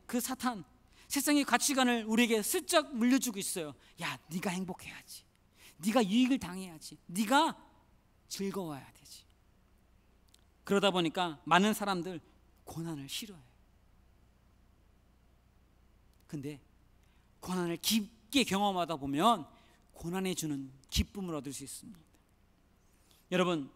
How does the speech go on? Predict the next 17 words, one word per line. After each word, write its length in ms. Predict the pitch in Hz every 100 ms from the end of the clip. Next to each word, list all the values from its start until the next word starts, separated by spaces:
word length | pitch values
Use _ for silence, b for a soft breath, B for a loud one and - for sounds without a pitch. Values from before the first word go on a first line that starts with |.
| _ _ _ -
이 160 | 185
안에 180 | 202 196
있는 220 | 190 185
부분이 240 | 160 156 165
대부분 600 | 143 151 180 185 196 131 _ _ _ _ _ _ _ _ _
엄마고 720 | - 143 180 180 151 160 185 214 _ _ -
아빠예요. 560 | - - - 131 - - _ _ _ _ _ _ _ _ _ _ _ b b b
여러분, 180 | 185 208
사랑하는 380 | 214 285 269 262
자녀를 380 | - 220 254 240
위해서 540 | 226 196 214 202 - - _ _ _ _
모든 600 | - 185 226 277 302 311
걸 120 | 277 233
할 80 |
수 100 | 233
있는 180 | 254 233
것이 320 | 202 - 208